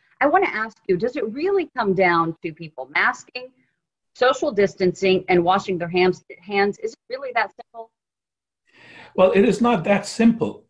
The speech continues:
Speaker 2: uh, but, you know, as we had already predicted that, uh, during the fall and the winter time, we are gonna have more cases, and that's what,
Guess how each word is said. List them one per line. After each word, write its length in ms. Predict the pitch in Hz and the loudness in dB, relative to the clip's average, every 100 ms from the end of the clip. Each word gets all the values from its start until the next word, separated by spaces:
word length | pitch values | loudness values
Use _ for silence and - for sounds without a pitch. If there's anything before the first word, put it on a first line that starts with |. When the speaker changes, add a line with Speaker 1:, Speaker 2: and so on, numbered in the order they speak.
| - | 0
Speaker 2:
uh, 220 | 143 135 | 0 0
but, 380 | 143 156 170 165 | -4 2 2 2
you 100 | 190 | 0
know, 180 | 175 156 | 2 0
as 360 | - 165 156 160 | 0 0 0 -2
we 140 | 170 | -2
had 300 | 160 160 - _ | 0 0 -4 _
already 380 | 139 139 165 190 | 0 2 2 -2
predicted 720 | 180 139 156 196 - 139 131 - | -2 -2 2 0 2 -2 -2 -4
that, 420 | 139 139 131 - | 0 0 0 -2
uh, 140 | 151 127 | -2 -2
during 340 | - 151 156 | -2 -2 0
the 80 | 143 | -4
fall 480 | - 151 156 175 - | -2 -2 0 -2 -4
and 140 | 147 139 | -6 -4
the 60 | |
winter 340 | 131 160 170 165 - _ _ _ _ | -4 -4 -4 -8 -10 _ _ _ _
time, 400 | - 147 104 123 101 | -4 -2 -2 -6 -10
we 320 | 127 151 156 | -8 -4 -2
are 180 | 135 135 | -2 -2
gonna 240 | 151 143 | -2 -2
have 320 | 135 131 135 139 | -2 -2 -4 -4
more 240 | 147 196 | -2 -2
cases, 500 | - 117 113 139 131 | -2 -4 -4 -8 -8
and 160 | 151 151 | -6 0
that's 300 | 165 165 - | 0 0 -4
what, 220 | 151 | -6